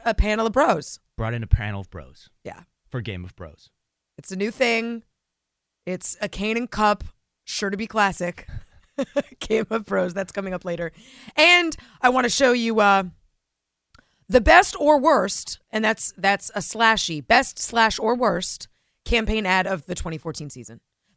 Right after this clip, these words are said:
Speaker 1: That's coming up in this hour. But first, I wanna talk about two people who were in the news this week. Uh, Hillary Clinton dodged a shoe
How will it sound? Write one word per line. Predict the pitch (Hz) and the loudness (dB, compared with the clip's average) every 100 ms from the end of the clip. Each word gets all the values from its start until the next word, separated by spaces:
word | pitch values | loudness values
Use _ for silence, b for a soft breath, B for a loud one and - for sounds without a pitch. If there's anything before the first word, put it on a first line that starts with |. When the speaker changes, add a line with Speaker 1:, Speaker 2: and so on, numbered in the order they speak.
| - | 0
Speaker 1:
That's | 220 | 0
coming | 226 220 202 | 0 -2 -2
up | 175 | -2
in | - | -4
this | 185 170 | -2 0
hour. | 175 170 | 0 0
But | 214 | -4
first, | - 370 359 | -2 -2 0
I | 254 | -2
wanna | 269 370 | -2 -2
talk | 339 | -4
about | 240 233 | -2 -2
two | - | -4
people | 214 208 190 | -10 -8 -6
who | 180 | -6
were | 180 | -6
in | 180 | -8
the | 180 | -8
news | 165 165 208 | -8 -8 -6
this | 202 247 | -4 -2
week. | 294 320 - - _ _ _ _ _ _ _ | -2 -4 -6 -18 _ _ _ _ _ _ _
Uh, | 220 214 214 214 | 0 2 4 2
Hillary | 214 320 311 | 0 -2 -2
Clinton | 240 277 277 | -4 -4 0
dodged | 233 247 202 214 | 4 4 2 -4
a | |
shoe | - - 302 254 285 | -6 -2 2 2 2